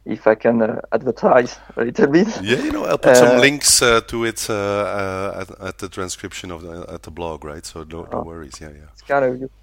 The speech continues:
Speaker 1: And, um, uh, yeah, on the, on the GraphGIS, uh, chapter, uh, I tried to, to explain, uh, the, the spirit of it,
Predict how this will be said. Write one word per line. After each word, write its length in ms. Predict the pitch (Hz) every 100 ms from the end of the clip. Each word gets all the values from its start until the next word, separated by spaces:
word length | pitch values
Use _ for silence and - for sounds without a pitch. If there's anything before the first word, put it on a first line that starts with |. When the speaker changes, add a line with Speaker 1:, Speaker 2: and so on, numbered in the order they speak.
| _
Speaker 1:
And, 180 | 131 131
um, 680 | 127 123 123 123 123 120 - - - - _ _ -
uh, 500 | 131 131 127 123 123 -
yeah, 160 | 165
on 160 | 147 139
the, 160 | 143 - -
on 140 | 143
the 100 | 135
GraphGIS, 720 | 127 147 147 - 139 127 -
uh, 100 | 104 123
chapter, 560 | - 131 - 147 147 - _ _ _ _ _ -
uh, 560 | 127 127 123 120 117 - -
I 60 | 139
tried 400 | - 175 139 - - -
to, 400 | - 131 123 117
to 160 | - 120
explain, 500 | - - 127 131 123
uh, 80 | -
the, 500 | 120 127 117 110 - - _ -
the 100 | 131
spirit 500 | 123 - 165 143 139
of 100 | 123
it, 240 | 123 120